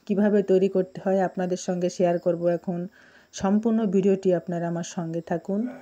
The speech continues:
এবং দেখুন। প্রস্তুত প্রণালী তেমন কিছুই না, শুধু সময় নিয়ে একটু চেষ্টা করলেই আপনারা সবাই পারবেন। আসুন সবাই দেখি কিভাবে তৈরি করি।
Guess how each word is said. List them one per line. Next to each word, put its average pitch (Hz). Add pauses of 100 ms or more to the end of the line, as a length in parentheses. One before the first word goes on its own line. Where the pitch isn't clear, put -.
(140)
এবং 160 (140)
দেখুন। 151 (680)
প্রস্তুত 175
প্রণালী 175
তেমন 170
কিছুই 185
না, 147 (640)
শুধু 180
সময় 180
নিয়ে 180
একটু - (1120)
চেষ্টা 180
করলেই 180
আপনারা 175 (100)
সবাই 175
পারবেন। 170 (840)
আসুন 196
সবাই 180
দেখি 175
কিভাবে 180
তৈরি 170
করি। 170